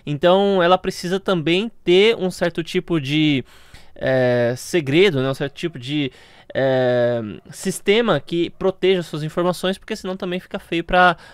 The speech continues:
pra imagem dela. Mas faz parte aí desse negócio da, da Apple e da, da postura dela chegar com um serviço surpreende-, surpreendente de repente, né?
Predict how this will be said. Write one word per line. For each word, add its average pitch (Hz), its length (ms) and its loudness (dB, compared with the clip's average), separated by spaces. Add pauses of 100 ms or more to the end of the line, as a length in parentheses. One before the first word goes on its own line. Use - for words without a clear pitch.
pra 165 100 2
imagem 170 360 0
dela. 143 260 4 (300)
Mas 226 160 0
faz 302 200 2
parte 254 320 -2
aí 196 80 -2
desse 180 260 -6
negócio 151 460 0
da, 117 400 2
da 131 220 4
Apple 151 240 -2
e - 20 -4
da, 127 160 -2
da 123 120 0
postura 202 520 -2
dela 151 320 4 (400)
chegar 175 460 2
com 180 140 -2
um 175 40 -2
serviço 170 380 -4
surpreende-, 156 720 0
surpreendente 165 720 -4
de 127 80 -6
repente, 131 400 -8
né? 135 100 -12